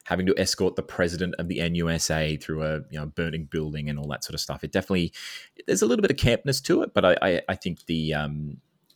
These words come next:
it, it definitely lends itself to it. You know, one of those sort of action movies that you could just sit and watch and, and enjoy, you know, not really thinking about it. But I think as well, also, like, seeing things that we, we thought about throughout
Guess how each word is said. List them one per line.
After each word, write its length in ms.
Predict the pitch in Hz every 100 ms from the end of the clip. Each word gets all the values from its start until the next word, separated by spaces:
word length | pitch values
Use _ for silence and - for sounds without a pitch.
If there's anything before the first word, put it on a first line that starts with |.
| _ _ _
it, 400 | - - 117 113
it 140 | 113 -
definitely 480 | 101 - - 87 78
lends 260 | 78 76
itself 300 | - - 73
to 160 | - 78
it. 220 | 71 -
You 100 | 73
know, 60 | 71 _ _ - - - -
one 120 | 95
of 40 |
those 160 | 92 -
sort 100 | 90
of 100 | 80 -
action 320 | - 95 85
movies 260 | 85 82
that 60 | 80
you 80 | 73
could 120 | 76
just 220 | 76 -
sit 200 | 90 -
and 100 | 80
watch 320 | 76 - -
and, 220 | 78 73 -
and 80 | 76
enjoy, 520 | 73 71 76 78 76 73 -
you 80 | 78
know, 200 | 73 71 -
not 160 | 80 -
really 180 | 76
thinking 280 | 71 76 73
about 240 | 71 69 69
it. 120 | -
But 180 | 73 - - - - - 98
I 80 |
think 160 | 104 131
as 100 | 101
well, 220 | 90 101
also, 480 | 95 82 85 78 71
like, 340 | 73 69 - - _ _ _ -
seeing 500 | - 110 117 113 104
things 520 | 104 101 104 101 -
that 340 | 82 - - - _ _ _ _
we, 240 | 64 90 73
we 160 | 87
thought 240 | 71 98 95
about 420 | 82 80 71 -
throughout 600 | - 85 78 78 71